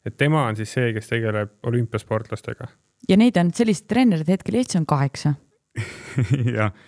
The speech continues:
Speaker 3: et, äh, meist-, jah, et, äh, olgu siinkohal öeldud, et meister eliittreeneri kutset annab siis, äh, Eesti Olümpiakomitee komisjon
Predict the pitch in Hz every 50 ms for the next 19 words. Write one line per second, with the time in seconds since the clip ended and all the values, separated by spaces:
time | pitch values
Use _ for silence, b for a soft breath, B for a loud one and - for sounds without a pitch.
0 | b b b b 104 98 98 - - 107 104 101 101 101 104 120 127 135 131 -
1 | - 123 113 113 113 110 110 113 107 110 98 92 - - 117 113 - - 104 104
2 | 104 110 110 104 107 110 107 101 98 95 95 113 120 131 127 - - 98 98 101
3 | 107 110 104 - 101 95 92 92 95 92 101 - - 98 90 - - 95 92 92
4 | 92 90 - - 92 92 - - - 95 90 90 95 98 95 95 - 95 95 98
5 | 92 - 90 92 90 87 90 - 101 95 90 95 95 90 - - - 101 95